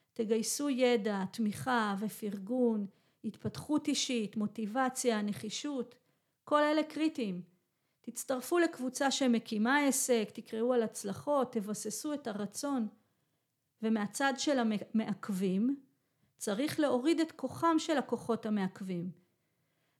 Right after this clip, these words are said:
חשוב לי להגיד שלכוחות המעכבים או הבולמים יש תפקיד.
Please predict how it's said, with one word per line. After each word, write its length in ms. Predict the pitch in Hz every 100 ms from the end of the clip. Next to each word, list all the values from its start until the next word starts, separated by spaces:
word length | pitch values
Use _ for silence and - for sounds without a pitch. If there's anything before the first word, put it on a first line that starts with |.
| _
חשוב 280 | 226 302 294
לי 120 | 320
להגיד 540 | 226 214 294 302 294
שלכוחות 840 | - 208 202 196 190 196 - 285
המעכבים 800 | 294 220 190 - 226 294 330 311
או 140 | 202 185
הבולמים 560 | 180 202 214 294 349 262
יש 200 | 277 262
תפקיד. 580 | 277 262 - 214 185